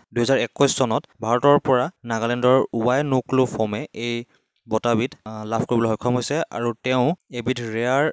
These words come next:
আমুৰ ফেলকন নামৰ চৰাই সংৰক্ষণৰ লগতে তেওঁৰ কনচেপ্ট বায়'ডাইভাৰ্চিটি পিচ কৰিডৰৰ বাবে এই গ্ৰীণ অস্কাৰ এৱাৰ্ড তেওঁ লাভ কৰিছে। গতিকে আগন্তুক পৰীক্ষাত এইটো আহিব পাৰে, গতিকে এই নামটো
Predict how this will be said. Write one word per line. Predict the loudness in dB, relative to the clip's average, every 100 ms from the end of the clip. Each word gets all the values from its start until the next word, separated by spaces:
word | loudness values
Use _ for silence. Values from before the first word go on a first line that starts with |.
| -4
আমুৰ | -6 -2 -2
ফেলকন | 0 -2 -2 -4 -2
নামৰ | -2 0 0 0 -4 _ _
চৰাই | -8 0 2 0
সংৰক্ষণৰ | -2 -4 -4 -4 -2 0
লগতে | 0 0 -2
তেওঁৰ | -4 -4 -2
কনচেপ্ট | -4 -4 -6 -8 -10 -20 -8
বায়'ডাইভাৰ্চিটি | -4 -2 0 0 -2 -4 -6 -6
পিচ | -4 -4
কৰিডৰৰ | 0 0 2 0 2
বাবে | 0 -2 -4
এই | -12
গ্ৰীণ | -8 -6
অস্কাৰ | -6 -8 -8
এৱাৰ্ড | -6 -4 -4 -6 _ _
তেওঁ | -8 -4
লাভ | -4
কৰিছে। | -4 -4 -4
গতিকে | -6 -8 -10 -10
আগন্তুক | -10 -8 -6 -4
পৰীক্ষাত | -6 -6
এইটো | -6 -8
আহিব | -6 -6 -4
পাৰে, | -4 -4
গতিকে | -6 -10 -10 -12 -12
এই | -12
নামটো | -8 -6 -4